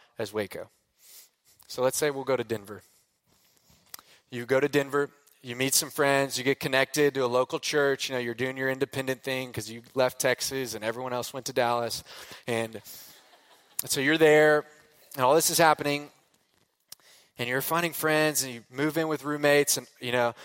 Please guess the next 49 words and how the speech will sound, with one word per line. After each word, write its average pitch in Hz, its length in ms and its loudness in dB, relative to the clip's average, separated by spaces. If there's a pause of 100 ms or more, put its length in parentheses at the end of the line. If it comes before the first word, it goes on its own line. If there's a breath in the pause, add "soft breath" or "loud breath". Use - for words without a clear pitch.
(320 loud breath)
this, - 280 0
this 123 180 -4
is 123 80 -2
going 151 260 0
on, 151 360 4
and, 123 160 -2
and 117 160 -8
you're, 135 320 -2
you're 131 260 -4
just 143 240 -6
learning 165 260 0
how 170 80 6
to 165 80 6
live 139 460 4
outside 143 400 2
of 135 140 2 (320)
this 139 240 -2
world 131 420 0 (160)
of 117 400 -4
the 135 80 -10
bubble 120 420 0
of - 120 -6
college 120 640 -2 (560 soft breath)
and, 123 160 -2
and, 110 340 -6 (120)
and 110 360 -8 (300)
all 165 240 2
that's 165 180 0
going 143 220 -4
on, 113 380 -4
and, 110 260 -12
and 107 180 -18
you 123 100 -18
get 151 200 -6
to 139 80 -8
know, 120 480 -4 (360 soft breath)
you 117 80 -14
know, 107 240 -10 (140)
your 107 180 -18 (120)
roommates 139 640 -4
and 113 80 -16
the 107 60 -18
people 156 300 -8
around 120 420 -2
you. 117 140 -12
And 113 100 -14
then 147 240 -6
one 143 200 -4
day 127 240 4